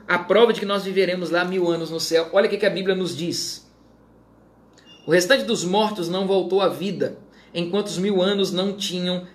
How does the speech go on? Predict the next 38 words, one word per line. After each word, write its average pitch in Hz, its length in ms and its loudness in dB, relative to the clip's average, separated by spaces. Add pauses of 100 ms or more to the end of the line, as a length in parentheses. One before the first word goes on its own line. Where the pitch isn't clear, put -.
terminado." 160 680 -4
Esta 170 260 0
é - 20 -2
a 165 40 -6
primeira 156 300 -6
ressurreição. 151 540 -8 (320)
O - 40 -20
que 302 80 -12
que 392 60 0
a 349 60 4
Bíblia 240 220 4
tá 226 100 2
falando 202 180 0
de 180 60 0
restante 170 360 -2
dos 160 160 -6
mortos? 135 300 -6
Ela 143 100 -6
tá 175 120 -4
falando 175 240 2
das 208 120 0
pessoas 233 460 2
que 254 380 -2 (320)
estão 247 340 -4
mortos 220 400 2
no 208 140 2
túmulo 214 420 -2
e 269 100 -4
que 269 160 -4
não 233 280 0
aceitaram 226 520 2
a 208 60 -2
Jesus, 202 420 0
ficaram 202 440 -2
mortos 180 320 -2
quando 185 160 -8
Jesus 170 240 0
voltou. 196 400 -2